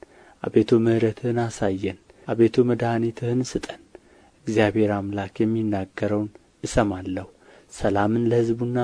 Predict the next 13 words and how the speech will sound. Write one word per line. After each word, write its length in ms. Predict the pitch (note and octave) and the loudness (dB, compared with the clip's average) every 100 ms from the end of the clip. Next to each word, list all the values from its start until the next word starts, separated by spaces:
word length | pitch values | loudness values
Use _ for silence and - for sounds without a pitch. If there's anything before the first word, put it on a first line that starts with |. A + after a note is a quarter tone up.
| B2 | -2
ለቅዱሳኑ፣ 680 | B2+ - _ - - G2+ G#2+ A2+ - - - - | -4 -8 _ -12 -8 -4 -4 -6 -10 -20 -20 -2
ልባቸውንም 800 | G#2+ G#2 B2 A#2 - C3+ C3+ C3+ | -2 2 2 2 2 2 4 4
ወደ 140 | C3+ | 2
እርሱ 160 | C3 - C#3 | 2 0 0
ለሚመልሱ 680 | C3 C3+ C#3+ A2 G#2+ G#2 - | 2 0 -2 -2 -4 -4 0
ይናገራልና። 960 | A2 A2 A2 G#2+ A2 G2 F#2+ F#2+ F#2 F#2 F#2+ _ - _ _ C3 | 2 2 0 0 0 0 -2 -6 -6 -8 -12 _ -20 _ _ 2
ነገር 260 | B2+ C3 | 6 6
ግን 180 | B2+ D3 D3+ | 8 4 2
ክብር 300 | - B2 B2 - - - _ _ - | 2 4 4 0 -14 -20 _ _ -4
በምድራችን 760 | G#2 G2+ G#2+ G#2+ - - A#2 | 0 4 4 2 -2 -2 2
ያድር 280 | A2+ G#2+ G#2+ | 2 2 0
ዘንድ 380 | G2+ A2 A2+ - - B3+ - | 2 0 -2 -8 -14 -16 -12
ማዳኑ 420 | B2 G#2+ A#2 A#2 | 0 4 6 4